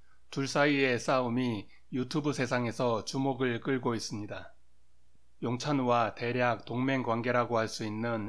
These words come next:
레드필 코리아가 용찬우를 두둔하면서 흑자 헬스와 레드필 코리아 사이에도 전쟁이 일어났습니다.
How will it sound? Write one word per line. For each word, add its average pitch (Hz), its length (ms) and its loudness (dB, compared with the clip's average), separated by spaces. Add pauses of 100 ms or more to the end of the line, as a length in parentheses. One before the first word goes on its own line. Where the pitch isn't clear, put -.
레드필 120 540 0
코리아가 110 760 0 (260)
용찬우를 120 840 0
두둔하면서 107 920 -2 (400)
흑자 151 440 0
헬스와 113 840 2
레드필 123 520 -2
코리아 123 320 2
사이에도 110 760 -2 (200)
전쟁이 117 640 -2
일어났습니다. 101 840 -6